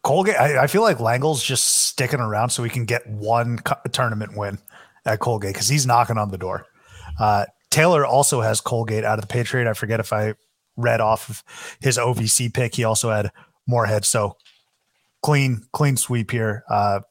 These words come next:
pretty easy. And I, I'd be shocked if Colgate didn't end up winning this.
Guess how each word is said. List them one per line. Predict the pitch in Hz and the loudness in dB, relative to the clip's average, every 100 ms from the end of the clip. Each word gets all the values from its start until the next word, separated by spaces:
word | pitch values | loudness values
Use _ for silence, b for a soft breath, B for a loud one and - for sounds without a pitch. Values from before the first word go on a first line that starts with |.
| _ | _
pretty | - 131 110 | -2 -2 0
easy. | 107 104 104 104 | -2 -2 -2 -4
And | 98 107 | -4 -2
I, | 110 117 | 0 4
I'd | 113 147 | 4 4
be | 127 | 2
shocked | - - 160 123 - - - B B B | 0 2 6 6 4 -4 -14 B B B
if | 127 | -2
Colgate | - 127 110 107 101 _ | 0 -2 0 -2 -4 _
didn't | - 113 107 - | -4 0 -2 -2
end | 110 107 | -2 -2
up | 101 113 | -2 -2
winning | 104 98 | -4 -2
this. | 98 | -2